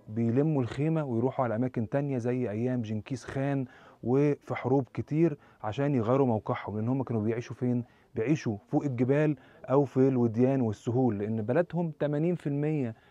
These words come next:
منها جبال وبحار وشلالات وأنهار.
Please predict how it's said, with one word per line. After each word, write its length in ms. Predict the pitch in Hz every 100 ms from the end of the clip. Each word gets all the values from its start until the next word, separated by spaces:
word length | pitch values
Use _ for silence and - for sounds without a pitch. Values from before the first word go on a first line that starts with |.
| _
منها 320 | 143 165 139 131
جبال 520 | 120 127 156 165 156 - - - -
وبحار 1300 | 127 151 156 - _ - 113 - 143 147 147 131
وشلالات 840 | 127 117 - 117 117 131 147 139 123
وأنهار. 520 | 113 117 113 117 95